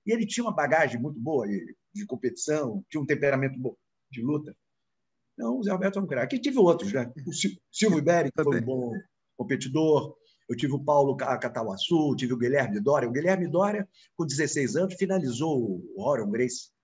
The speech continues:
Speaker 1: Com dezesseis anos. O Rorion também tinha dezesseis anos. Aquilo ali era inesperado. Como é que pode um Gracie perder?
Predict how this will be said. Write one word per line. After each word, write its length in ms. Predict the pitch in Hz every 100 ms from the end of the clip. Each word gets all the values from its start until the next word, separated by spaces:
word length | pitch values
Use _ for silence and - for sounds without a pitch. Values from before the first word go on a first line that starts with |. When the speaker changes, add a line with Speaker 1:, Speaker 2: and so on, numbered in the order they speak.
| _ _ _ _ _ _ _ _ _ _ _ _ _ _ _ -
Speaker 1:
Com 60 |
dezesseis 500 | 127 160 156 208 143
anos. 260 | 170 165 98
O 120 | 101
Rorion 240 | 123 147
também 280 | 165 175 185
tinha 320 | 180 135 113
dezesseis 480 | 101 95 92 101 80
anos. 140 | 87 - _ _ _ _ _ _ _ _ _ _ _ _ _ _
Aquilo 280 | 107 185 196
ali 160 | 202
era 760 | 233 302 311 - - - - - -
inesperado. 680 | 123 160 - 123 127 147 196
Como 140 | 180
é 40 | 240
que 80 | -
pode 320 | 143 135 92 -
um 80 | 92
Gracie 280 | 127 123 -
perder? 440 | 107 85 95 98